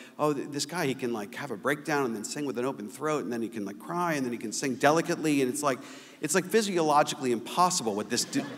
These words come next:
he does. And, and so I, I heard about it.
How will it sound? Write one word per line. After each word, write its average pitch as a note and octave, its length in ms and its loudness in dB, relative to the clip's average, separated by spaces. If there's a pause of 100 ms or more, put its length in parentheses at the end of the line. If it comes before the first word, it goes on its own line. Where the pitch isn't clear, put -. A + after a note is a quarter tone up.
(280)
he C#3 160 4
does. D3 460 8 (800)
And, D3+ 520 6
and D#3 260 6
so D3+ 540 6
I, C#3+ 280 6 (640)
I D3 180 4
heard G#3+ 260 0
about G#2 300 0
it. - 120 -12